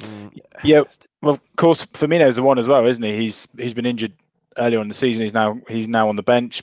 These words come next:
Speaker 2: But yeah, Jota was p-, kind of expected. He scored in the first two game weeks, and I think there was a lot, a lot of people jumped on, on that bandwagon. Uh, but he's been very quiet. Just the goal against Brentford in game week six. Other than that, boys, um, not a lot to show for him.
Speaker 1: Uh,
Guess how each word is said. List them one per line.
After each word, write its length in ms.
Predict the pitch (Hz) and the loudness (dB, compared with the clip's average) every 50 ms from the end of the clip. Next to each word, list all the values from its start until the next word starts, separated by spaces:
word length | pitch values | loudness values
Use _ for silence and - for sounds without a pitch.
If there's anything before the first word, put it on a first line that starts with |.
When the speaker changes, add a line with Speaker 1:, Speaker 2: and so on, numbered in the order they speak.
| - | -4
Speaker 2:
But 140 | - 117 107 | -2 -2 0
yeah, 280 | 117 127 123 113 110 113 | 2 2 4 4 2 2
Jota 380 | 113 113 117 135 135 - 131 | -2 -2 -2 -2 -2 0 0
was 140 | 117 113 - | 0 0 -2
p-, 120 | - - - | -4 -10 -10
kind 180 | - - 143 135 | -2 0 0 2
of 80 | 127 | 2
expected. 400 | 120 113 - - 135 123 117 - 120 | 0 -2 -2 0 0 0 0 -2 -6
He 40 | 117 | -6
scored 300 | - - 160 151 143 131 | -2 2 2 4 4 4
in 80 | 123 | 2
the 40 | 120 | 0
first 240 | - 139 131 117 - | 2 2 2 2 0
two 120 | - 120 | -4 -2
game 240 | 110 123 123 123 127 | 0 0 2 2 0
weeks, 200 | 135 139 120 - | -2 -4 -4 -6
and 80 | - 117 | -6 -6
I 40 | |
think 100 | - 120 | -4 -6
there 60 | 113 110 | -6 -6
was 60 | 107 | -2
a 40 | 117 | 0
lot, 180 | 117 110 - - | 2 2 0 0
a 40 | 120 | -2
lot 100 | 120 113 | -2 -2
of 60 | 110 | -2
people 200 | - 123 110 110 | -4 -6 -6 -6
jumped 300 | 110 - 117 110 107 - | -4 -4 -4 -6 -4 -6
on, 360 | 117 113 107 107 107 107 110 113 _ _ | -6 -6 -6 -6 -8 -10 -12 -14 _ _
on 120 | - 113 117 | -6 -4 -4
that 140 | 113 98 - | -4 -2 0
bandwagon. 480 | 123 117 117 120 123 123 123 131 131 - _ _ - - - - - - _ _ _ - | 0 0 2 2 2 2 2 0 -4 -6 _ _ -20 -20 -20 -20 -20 -20 _ _ _ -10
Uh, 60 | 95 | -6
but 100 | 101 101 | -4 -4
he's 120 | 104 98 | -4 -2
been 260 | - 123 113 107 104 | 0 2 2 2 2
very 280 | 98 113 117 120 117 113 | 2 2 4 4 4 4
quiet. 400 | - - - 127 123 110 98 98 | 2 2 2 4 4 4 2 0
Just 180 | - 120 - - | -4 -6 -4 -4
the 60 | 120 | 0
goal 260 | 104 - 120 120 113 | 2 4 4 6 4
against 240 | 110 107 107 104 - | 4 2 0 -2 0
Brentford 280 | - 123 117 107 - 104 | 0 0 0 0 -2 -4
in 60 | 101 | -2
game 160 | 98 110 107 | 0 0 0
week 160 | 104 104 101 | 0 -2 -6
six. 260 | - - 120 104 - - | -6 -6 -6 -6 -4 -6
Other 200 | 117 95 98 92 | -8 -6 -8 -10
than 100 | 95 101 | -8 -6
that, 180 | 110 107 95 | -4 -4 -4
boys, 400 | - 98 87 90 92 - - - - - - | -6 -8 -8 -8 -8 -10 -16 -20 -18 -12 -10
um, 360 | 98 95 98 98 95 95 98 - _ | -8 -8 -8 -10 -12 -14 -16 -18 _
not 240 | 101 104 110 107 - | -8 -4 -4 -2 -2
a 20 | |
lot 160 | 104 104 98 - | -2 -4 -4 -6
to 80 | - | -10
show 260 | - - - 113 104 | -12 -4 -2 -2 -2
for 160 | 98 - - 101 | -2 -4 -6 -4
him. 300 | 101 110 101 92 87 - _ _ _ _ _ _ _ _ _ _ _ _ - | -2 -2 -4 -4 -6 -12 _ _ _ _ _ _ _ _ _ _ _ _ 0
Speaker 1:
Uh, 200 | 143 143 143 | 2 2 2